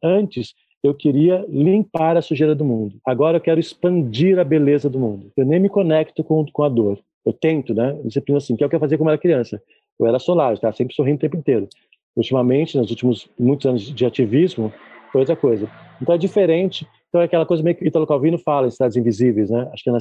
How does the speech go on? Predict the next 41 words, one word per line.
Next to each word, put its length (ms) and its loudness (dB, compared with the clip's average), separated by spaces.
na 280 -4
Zenóbia, 680 0
talvez 180 -2
seja 120 -4
a 40 2
última 200 -2
historinha 380 -2
deles, 220 0
que 100 -16
são 200 -4
aquelas 180 -2
grandes 220 0
cidades, 400 -2
as, 180 -14
as 100 -12
várias 220 0
cidades 300 -4
que 60 -4
ele 80 -2
tem. 240 -2
Kublai 280 0
Khan 340 -2
pergunta 240 0
pro 80 -8
Marco 240 -2
Polo 380 0
no 100 0
livro, 300 2
né? 240 -2
Cidades 460 -4
Invisíveis. 480 0
Se 140 -8
tudo 200 2
é 60 4
inferno, 500 0
né? 140 0
Se 120 -4
tudo 220 0
é 20 4
ruim, 260 0
né? 220 0